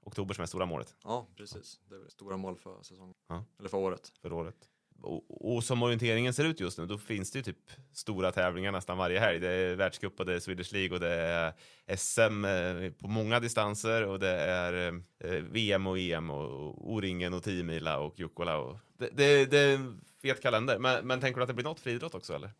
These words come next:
Speaker 1: På sommaren? Utomhus?
Speaker 2: Ja, men det skulle jag ändå vilja. För jag tror ändå att, alltså, kombinationen där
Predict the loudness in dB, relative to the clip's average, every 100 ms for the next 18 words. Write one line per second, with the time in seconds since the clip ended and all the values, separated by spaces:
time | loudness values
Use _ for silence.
0 | -12 -12 -12 -6 -4 0 0 -2 -12 _
1 | _ _ -14 -6 -2 -4 -6 -14 _ _
2 | _ -4 -2 -2 -2 -4 -4 -4 -4 -4
3 | -2 -2 -4 -8 -10 -4 -4 0 2 2
4 | 0 -4 -4 -8 _ -20 _ _ _ _
5 | -12 -6 -4 -2 0 0 0 -2 -2 -2
6 | -2 -2